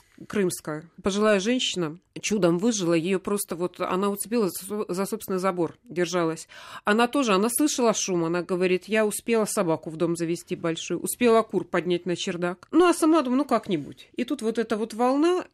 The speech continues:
и она говорит: «Меня вынесло к забору, я ухватила за забор, держусь». Волна эта болтает, вода ледяная, и тут плывут уже спасатели на лодке. Говорят: «Бабушка, щас мы вас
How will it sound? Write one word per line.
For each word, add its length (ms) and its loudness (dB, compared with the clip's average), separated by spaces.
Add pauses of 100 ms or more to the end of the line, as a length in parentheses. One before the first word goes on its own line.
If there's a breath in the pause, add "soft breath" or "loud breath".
(120)
и 300 -2 (260)
она 240 -2
говорит: 340 -2
«Меня 220 -2
вынесло 400 -2
к 60 -4
забору, 340 -2
я 80 2
ухватила 480 -4
за 140 -4
забор, 320 -2
держусь». 600 -2
Волна 380 6
эта 140 2
болтает, 520 4
вода 300 2
ледяная, 720 2 (160)
и 60 -8
тут 420 -6
плывут 400 0
уже 160 -4
спасатели 1120 0 (480 loud breath)
на 220 -2
лодке. 320 0
Говорят: 240 2
«Бабушка, 380 0
щас 200 -2
мы 120 0
вас 120 2